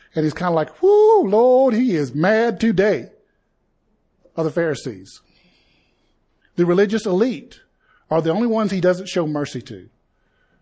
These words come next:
And you know why? One of the reasons why? They, they couldn't show mercy to others.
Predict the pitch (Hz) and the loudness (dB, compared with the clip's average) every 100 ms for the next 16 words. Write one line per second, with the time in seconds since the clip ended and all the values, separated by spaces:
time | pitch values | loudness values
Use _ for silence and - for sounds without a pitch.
0 | _ _ _ _ _ _ _ _ _ _ | _ _ _ _ _ _ _ _ _ _
1 | _ _ _ - 143 202 202 156 202 240 | _ _ _ -10 -6 -4 -4 -4 -6 -10
2 | - _ _ _ _ - 165 180 180 190 | -16 _ _ _ _ -6 -2 0 0 -2
3 | 202 185 190 196 214 - _ _ _ _ | -4 -6 -6 -6 -8 -14 _ _ _ _
4 | _ _ _ _ _ _ _ 139 _ _ | _ _ _ _ _ _ _ -20 _ _
5 | _ _ _ _ _ _ 156 214 214 - | _ _ _ _ _ _ -8 -6 -8 -8
6 | 196 - 262 220 185 - 214 233 202 208 | -8 -6 -8 -8 -12 -12 -10 -8 -8 -10
7 | 214 196 196 208 147 - - | -10 -10 -8 -10 -12 -20 -20